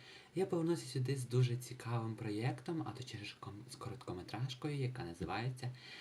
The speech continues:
День народження Юлії. Це взагалі українська короткометражка, і в жанрах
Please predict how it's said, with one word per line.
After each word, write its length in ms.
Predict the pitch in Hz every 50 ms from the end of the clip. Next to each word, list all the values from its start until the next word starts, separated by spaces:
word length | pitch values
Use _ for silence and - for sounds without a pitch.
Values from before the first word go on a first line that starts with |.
| - - - -
День 260 | - 117 135 139 131
народження 480 | 113 101 104 104 98 - - 104 98
Юлії. 600 | 95 92 85 90 87 85 80 78 78 78 80 - - - - - - - -
Це 260 | - - 160 175 185
взагалі 600 | 151 127 123 - - 95 92 104 113 110 107 - -
українська 600 | - - - 107 107 98 92 90 87 - - 98
короткометражка, 1160 | - - 120 123 127 127 - 139 139 139 131 135 139 139 143 135 - - - 127 123 127 131 - -
і 80 | 123
в 60 | 120
жанрах 360 | - 120 123 135 143 139 131